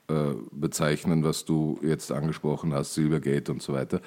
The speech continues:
Äh, und ich hab offen gestanden mit dem, äh, Tal Silberstein oder dem Moshe Clark, äh, Klughaft, ähm, äh, eigentlich an sich, ad personam,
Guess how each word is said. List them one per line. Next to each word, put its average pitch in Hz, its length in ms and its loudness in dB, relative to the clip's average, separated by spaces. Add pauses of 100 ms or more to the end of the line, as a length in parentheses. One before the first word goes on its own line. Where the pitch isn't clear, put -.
(460)
Äh, 95 180 4
und 101 240 2
ich 101 80 2
hab 113 240 2
offen 110 200 2
gestanden 107 520 4
mit 101 240 2
dem, 98 260 8
äh, 95 360 6
Tal 95 220 4
Silberstein 107 920 6
oder 90 320 4
dem 87 280 4
Moshe 87 340 2
Clark, - 580 0
äh, 98 300 4
Klughaft, 113 640 2 (500)
ähm, 92 600 4 (600)
äh, 82 60 -2 (1500)
eigentlich - 360 0 (500)
an 92 160 6
sich, 156 260 6
ad 90 100 2
personam, 104 640 6